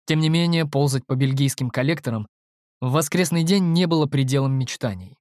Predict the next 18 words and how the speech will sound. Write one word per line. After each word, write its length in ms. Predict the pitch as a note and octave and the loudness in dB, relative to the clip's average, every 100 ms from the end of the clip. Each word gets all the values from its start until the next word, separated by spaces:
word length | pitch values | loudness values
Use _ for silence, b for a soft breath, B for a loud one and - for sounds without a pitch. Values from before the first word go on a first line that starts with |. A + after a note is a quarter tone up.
| _ _ _ _ _ _ | _ _ _ _ _ _
Я 160 | D3+ E3 | -2 2
зажег 340 | D3 C#3 C#3+ | 2 2 0
фонарь 280 | - C3 C3 | 0 -2 -2
солнца, 400 | - F3 E3 C#3+ | 0 0 0 -2
который 360 | A#2+ A2+ A#2 A2 | -6 -4 -4 -2
послушно 480 | C3 C3 E3+ - C#3 | -4 -2 -2 -2 -2
следовал 460 | C#3 D3+ C#3 B2 | 0 2 2 0
за 160 | A#2 A#2 | 0 0
мной 240 | C3 D3 | 2 2
по 180 | D3 B2 | 0 -4
круглому 440 | - D3+ C3+ B2 | 0 0 0 -2
тоннелю. 500 | A#2 B2 A#2 G2 A2 _ _ _ _ _ _ _ | -2 -2 -2 -6 -12 _ _ _ _ _ _ _
Стены 380 | - - D#3 D3+ | -8 0 2 2
из 80 | C3 | 2
кирпича, 540 | C3+ B2 B2+ - D3+ D3 _ _ - | -2 -4 -4 0 -2 -2 _ _ -14
старые, 480 | - E3+ F3 C3 G#2+ | -2 0 2 0 -2
покрытые 460 | B2+ - B2 B2 | -4 -4 -4 -4
плесенью. 560 | B2+ D3 C#3+ A2+ G2 | 0 0 0 -4 -8